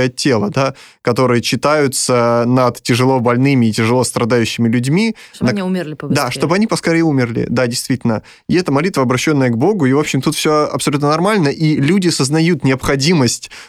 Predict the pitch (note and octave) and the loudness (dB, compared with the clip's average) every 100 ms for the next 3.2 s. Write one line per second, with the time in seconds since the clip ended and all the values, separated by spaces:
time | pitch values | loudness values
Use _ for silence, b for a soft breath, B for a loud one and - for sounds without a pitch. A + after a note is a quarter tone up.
0 | B - C3 C3 G3 - - D#3+ D3+ C#3 | B -2 2 2 2 -2 0 0 2 2
1 | C3+ B2 A#2 A#2+ D#3 E3 C3 - B2+ C#3 | 2 0 0 0 0 -2 -4 -2 0 2
2 | B2 C3+ B2+ D3+ B2 B2+ - C3+ A2+ A2+ | 0 -2 -2 0 2 0 0 0 0 0
3 | C#3+ F#3+ | 0 -2